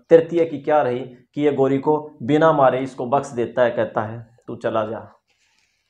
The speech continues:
उसके बाद जो है गोरी अपना बोरिया बिस्तर बांध के यहाँ से निकल जाता है।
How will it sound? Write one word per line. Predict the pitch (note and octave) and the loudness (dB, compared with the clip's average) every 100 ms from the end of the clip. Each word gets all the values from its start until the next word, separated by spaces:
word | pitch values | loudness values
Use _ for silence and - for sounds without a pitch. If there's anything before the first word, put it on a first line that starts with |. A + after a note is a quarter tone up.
| _ _ _ _ _ _ _ - | _ _ _ _ _ _ _ 4
उसके | A3 B3+ B3 | 6 8 10
बाद | A#3 A#3 | 8 8
जो | G#3 | 6
है | G3+ | 6
गोरी | F#3 F#3+ F#3+ | 4 4 4
अपना | - F3 F3 - C#3+ | 2 0 -2 -8 0
बोरिया | D#3 D3+ D#3 | 4 4 2
बिस्तर | D3 - C#3 | 0 -4 -2
बांध | C3+ C3 | -2 -2
के | C3+ | -4
यहाँ | A#2 | -6
से | - | -6
निकल | B2+ A#2+ A2+ | -10 -10 -12
जाता | G#2 - - | -12 -16 -20
है। | - | -20